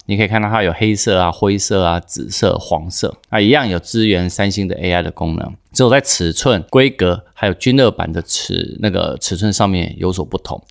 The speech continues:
那S二四跟S二四 Plus 呢，一样，他们为了改善散热设计，S二四的均热板大五十趴，那S二四 Plus 的均热板呢，比上一代大出六十趴。呃，哎，其实我觉得这样还蛮不错的哦。下个月快到了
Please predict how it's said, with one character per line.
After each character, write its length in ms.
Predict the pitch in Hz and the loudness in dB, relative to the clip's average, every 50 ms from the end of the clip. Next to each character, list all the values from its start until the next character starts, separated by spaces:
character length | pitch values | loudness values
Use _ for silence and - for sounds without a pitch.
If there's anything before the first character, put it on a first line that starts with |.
| _ _ _ _ _ | _ _ _ _ _
那 80 | - 165 | -2 0
S 240 | - 139 131 - - | 0 0 0 0 2
二 120 | - 143 | 2 2
四 160 | 131 - 139 110 | 2 2 2 2
跟 100 | 135 - | 2 2
S 200 | - 117 - 120 | 2 2 4 2
二 60 | 117 107 | 2 2
四 100 | - 110 | 0 -4
Plus 420 | - - 113 107 101 92 - 92 87 | 0 2 2 2 2 2 0 -2 -2
呢， 180 | 87 85 85 | -2 0 0
一 80 | 85 - | 2 2
样， 180 | 117 127 117 101 | 2 2 2 -2
他 200 | 101 - 113 113 | -2 -2 0 2
们 100 | 113 110 | 4 4
为 120 | 113 113 | 4 4
了 120 | 101 101 | 4 2
改 160 | 101 - 85 80 | 2 -2 -2 -2
善 260 | - - 110 95 90 | 0 0 0 0 0
散 160 | - - 101 95 | -2 -2 0 0
热 100 | 90 90 | 0 0
设 180 | - - 85 | 0 -2 -4
计 300 | 80 - - 87 - - - - - - - _ - - - | -4 -4 -6 -6 -6 -8 -12 -18 -20 -20 -20 _ -14 -6 -2
，S 220 | - - - - - | 0 0 2 4 4
二 100 | 135 131 | 4 4
四 140 | - - | 4 4
的 100 | 131 113 | 4 4
均 200 | 104 - - 123 | 4 2 2 4
热 120 | 127 123 104 | 4 4 4
板 360 | - 82 71 69 69 65 - - | 4 2 -2 -4 -6 -12 -10 -4
大 140 | - 117 104 | -2 -2 -2
五 160 | 76 - - | -2 -4 -6
十 120 | 90 - 82 | -8 -8 -4
趴， 280 | - 120 117 120 - - - | -2 -2 -2 -2 -4 -6 -6
那 120 | 110 107 | -6 -4
S 240 | - 101 110 - - | -2 -2 -2 0 2
二 120 | 110 123 | 2 2
四 160 | 113 - - 113 | 2 2 0 -2
Plus 520 | - - - 117 117 110 101 - - 87 | 0 2 2 2 2 2 0 -2 -4 -4
的 100 | 82 87 | -4 -2
均 180 | - - 113 110 | -2 0 0 2
热 120 | 107 95 | 2 2
板 160 | - 87 85 | 2 0 -2
呢， 80 | 85 85 - | -4 -4 -6
比 80 | - | -4
上 240 | 87 - - 113 104 | -2 0 2 2 2
一 40 | 95 | 2
代 180 | - 107 98 | 0 0 -2
大 220 | 90 - 110 101 95 | 0 0 -2 -2 -2
出 240 | - - 104 98 104 | -2 -4 -4 -2 0
六 180 | 123 131 104 | 2 2 2
十 140 | 95 - 92 | 2 0 -2
趴。 280 | - 92 90 85 90 - _ _ - - _ _ _ _ _ _ | -4 -4 -4 -4 -4 -8 _ _ -20 -20 _ _ _ _ _ _
呃， 160 | - 110 110 95 | -2 0 0 2
哎， 140 | 117 123 | 2 0
其 100 | 117 - | 0 0
实 80 | - 120 | 2 2
我 120 | 113 95 | 2 2
觉 100 | 85 92 | 2 0
得 60 | 90 87 | -2 0
这 100 | - 101 | 0 -2
样 260 | 92 85 85 90 92 - _ | -2 -2 -6 -8 -14 -20 _
还 120 | - - | -6 -2
蛮 160 | 92 90 87 | -2 0 0
不 80 | 87 90 | -2 -4
错 200 | - - - 92 | -6 -4 -4 -2
的 80 | 82 80 | -2 -2
哦。 140 | 76 82 - _ | -4 -6 -8 _
下 160 | _ - - 107 | _ -6 -4 -2
个 80 | 95 | 0
月 80 | 95 95 | 0 0
快 200 | 95 - - 95 | 0 -2 -4 -2
到 120 | - 95 | -2 -2
了 200 | - - - - | -4 -4 -10 -18